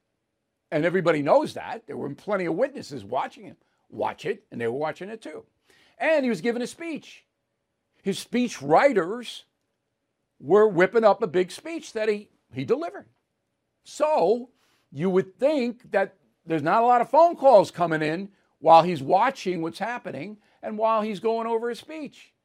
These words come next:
right? Now, I don't know what Trump did or did not do in that seven-hour period where he didn't take any calls or they're not logged. I don't know. But I do know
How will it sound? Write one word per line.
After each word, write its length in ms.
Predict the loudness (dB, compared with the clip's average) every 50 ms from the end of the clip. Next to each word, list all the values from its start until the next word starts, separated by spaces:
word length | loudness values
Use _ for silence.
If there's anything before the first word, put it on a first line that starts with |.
| _ _ _ _ _ _ _ _ _ _ _ _ -8
right? 320 | -4 -2 -2 -2 -4 -8 _ _ _ _ _ _ _ _ _ _ _ _ _ _ _ _ _ _ _ _ _ _ _ -4
Now, 180 | -2 0 0 0
I 140 | 2 2 2
don't 140 | 2 2 2
know 100 | 2 4
what 220 | 4 4 2 2
Trump 300 | 0 -2 -2 -2 -2 -2
did 160 | -2 -2 -2
or 80 | -2 -4
did 200 | -4 -6 -8 -8
not 300 | -8 -10 -10 -10 -10 -8
do 400 | -8 -6 -6 -6 -8 -10 -14 -16 _ _ _ _ _ _ _ _ _ _ _ _ _ -8
in 140 | -6 -4 0
that 220 | 0 -2 -2 -2
seven-hour 720 | 0 4 4 4 4 4 0 0 2 2 2 2 0 -2
period 640 | -4 -6 -6 -6 -6 -4 -4 -6 -8 -8 -10 -12 -12 -10
where 200 | -8 -6 -6 -4
he 120 | -6 -6
didn't 260 | -8 -8 -8 -8 -10
take 220 | -8 -8 -8 -8 -8
any 140 | -8 -10
calls 500 | -10 -8 -8 -6 -4 -2 -4 -4 -4 -6
or 100 | -10 -12
they're 160 | -10 -10 -10 -10
not 240 | -10 -10 -10 -8
logged. 420 | -6 -4 -2 -2 -4 -6 -8 -10 -10 -10
I 120 | -10 -8
don't 300 | -8 -8 -8 -8 -8 -8
know. 360 | -8 -6 -4 -4 -4 -6 -8 -18 _ _ _ _ _ _ _ _ _ _ _ _ -4
But 120 | 0 4 4
I 120 | 4 4
do 260 | 4 2 0 0 2
know 500 | 2 4 6 6 6 6 4 2 0 -8